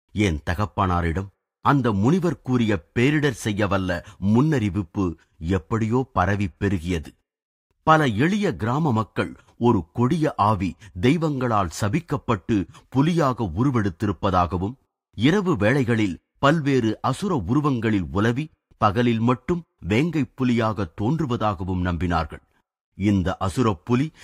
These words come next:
என்னை அடக்குவதற்காகவே அனுப்பப்பட்டதாகவும் பேச்சு அடிபட்டது. இன்னும் ஒரு கற்பனை நிறைந்த வதந்தி, புலிகளின் சுவர்க்கத்தை நோக்கி மிருகங்கள் செய்த பிரார்த்தனைகளுக்கு ராஜாபேக உருவத்தில் பதில்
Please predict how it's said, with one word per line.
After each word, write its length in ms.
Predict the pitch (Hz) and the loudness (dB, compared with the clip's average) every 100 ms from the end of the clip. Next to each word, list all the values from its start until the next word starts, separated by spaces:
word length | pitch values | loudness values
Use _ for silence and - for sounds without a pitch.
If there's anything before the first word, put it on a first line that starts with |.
| 117 | -10
என்னை 420 | 85 107 101 90 - | -2 0 0 -2 -4
அடக்குவதற்காகவே 1160 | 80 127 - 208 190 175 - 156 135 139 127 - | -4 -4 -4 -4 -2 -2 -2 0 0 0 -2 0
அனுப்பப்பட்டதாகவும் 1200 | 107 160 - 202 - 143 131 110 110 104 101 82 - _ - | -2 -2 -2 -6 -6 -6 -4 0 0 0 -2 -4 -8 _ -2
பேச்சு 400 | 104 - - 98 | 0 0 -4 -4
அடிபட்டது. 600 | 90 87 82 - 82 - - _ _ _ _ _ _ _ | -2 -2 -2 -4 -6 -8 -20 _ _ _ _ _ _ _
இன்னும் 420 | 104 110 107 104 | 2 4 6 4
ஒரு 220 | 98 92 85 | 2 0 0
கற்பனை 500 | 98 - 110 98 95 | -2 -2 -2 0 2
நிறைந்த 420 | 104 113 127 120 | 0 0 -2 -2
வதந்தி, 580 | 92 92 90 76 98 - _ _ _ _ - | -2 0 -2 -4 -12 -18 _ _ _ _ 0
புலிகளின் 500 | 127 127 113 104 90 - | 4 4 4 0 -2 -2
சுவர்க்கத்தை 600 | 113 98 120 - - 101 | -2 0 -2 -4 -2 0
நோக்கி 420 | 95 104 - 143 - - - | 0 -2 -6 -12 -12 -20 -4
மிருகங்கள் 680 | 101 139 170 165 151 131 104 | 2 4 4 2 0 -2 -2
செய்த 380 | 120 117 104 - | -2 -2 -2 -2
பிரார்த்தனைகளுக்கு 960 | 98 131 - 123 107 101 - 107 78 - _ _ - | -2 -2 -2 -2 0 0 -2 -4 -4 -8 _ _ -6
ராஜாபேக 920 | 92 104 123 135 117 90 107 92 76 | 0 0 2 0 0 0 0 -2 -4
உருவத்தில் 600 | 92 113 113 - 95 69 _ _ 80 | -2 -2 -2 -2 -6 -6 _ _ -2
பதில் 320 | 101 107 139 | 0 0 -2